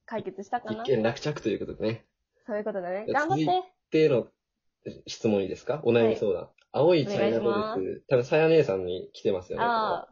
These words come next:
Speaker 1: そうだね。
Speaker 2: 青いチャイナドレスはどこで買ったんですかという切実な。
Speaker 1: これ、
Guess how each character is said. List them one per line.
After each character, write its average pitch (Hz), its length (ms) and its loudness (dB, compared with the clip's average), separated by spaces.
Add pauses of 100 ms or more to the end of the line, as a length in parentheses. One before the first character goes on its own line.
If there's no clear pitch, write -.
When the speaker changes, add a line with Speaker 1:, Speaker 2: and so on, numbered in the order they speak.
Speaker 1:
そ 220 100 -6
う - 20 -10
だ 170 80 -8
ね。 135 60 2
Speaker 2:
青 135 100 6
い 127 60 4
チ - 80 -2
ャ 113 80 6
イ 110 40 2
ナ 101 100 0
ド 104 100 0
レ 98 80 -2
ス 98 140 -6
は 85 100 -2
ど 120 80 0
こ 127 120 2
で 98 80 -2
買 92 120 -8
っ - 60 -14
た 101 100 0
ん 95 60 -4
で 90 80 -4
す - 100 -14
か 110 140 0
と - 100 -8
い 80 140 -8
う - 160 -14
切 120 300 -8
実 104 260 -8
な。 95 160 -8 (100)
Speaker 1:
こ 220 120 -8
れ、 214 280 -4